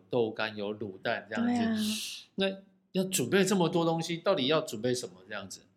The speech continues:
Speaker 1: 然后后来我就接到老师的电话。
Speaker 2: 嗯。
Speaker 1: 然后老师就打来说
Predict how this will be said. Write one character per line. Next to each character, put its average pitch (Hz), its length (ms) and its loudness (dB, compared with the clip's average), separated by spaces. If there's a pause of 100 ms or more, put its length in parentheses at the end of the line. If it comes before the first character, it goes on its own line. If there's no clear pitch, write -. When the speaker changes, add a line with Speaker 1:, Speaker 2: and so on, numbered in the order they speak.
(440)
Speaker 1:
然 123 100 -2
后 180 100 2
后 160 40 4
来 120 180 4
我 104 120 -2
就 123 120 0
接 123 180 -4
到 120 220 -2
老 98 160 -6
师 - 180 -10
的 98 60 -8
电 92 260 -6
话。 - 180 -20 (120)
Speaker 2:
嗯。 269 460 2 (260)
Speaker 1:
然 208 80 -4
后 120 60 2
老 110 100 0
师 120 120 -4
就 123 80 0
打 107 140 -2
来 98 100 -4
说 127 300 -4